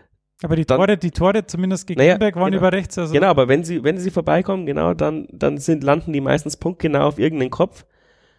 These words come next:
Speaker 2: Und dann fällt halt oft auch das Tor. Oder was halt aus meiner Sicht bei uns immer noch relativ, also viel zu wenig gemacht wird, ist eben mal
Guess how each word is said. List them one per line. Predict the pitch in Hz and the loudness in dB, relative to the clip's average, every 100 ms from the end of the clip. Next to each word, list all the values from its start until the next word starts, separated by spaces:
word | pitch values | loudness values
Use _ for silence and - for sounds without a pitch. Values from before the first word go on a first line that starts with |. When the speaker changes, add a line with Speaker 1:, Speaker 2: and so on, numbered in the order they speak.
| _ _ _ - | _ _ _ 0
Speaker 2:
Und | 143 143 151 - - - | 0 0 -4 -10 -8 -2
dann | 139 147 160 | 0 -2 -8
fällt | - 151 160 | 0 2 4
halt | 170 - | 0 0
oft | 165 - | -2 -2
auch | 151 | -2
das | 143 - | -2 -4
Tor. | 165 185 131 - | -2 0 0 -2
Oder | 110 147 160 165 - _ _ | -2 2 4 2 -4 _ _
was | - 139 - | -2 -2 2
halt | 139 139 _ _ - | 2 0 _ _ -2
aus | 131 131 | -2 2
meiner | 143 175 | 2 2
Sicht | 170 - | 0 -2
bei | 135 | -2
uns | 139 156 | -2 -2
immer | - 170 | -4 -4
noch | 170 156 | -2 -2
relativ, | 156 160 160 - - - | -2 -4 -8 -10 -18 -8
also | 139 139 | -4 -4
viel | - 165 | -4 -6
zu | 147 | -2
wenig | 151 160 | -4 -2
gemacht | 147 151 | -2 -2
wird, | 160 143 | -2 -2
ist | 143 | 0
eben | 131 139 - - - _ _ | -2 -2 -8 -20 -20 _ _
mal | 127 135 123 | 0 0 0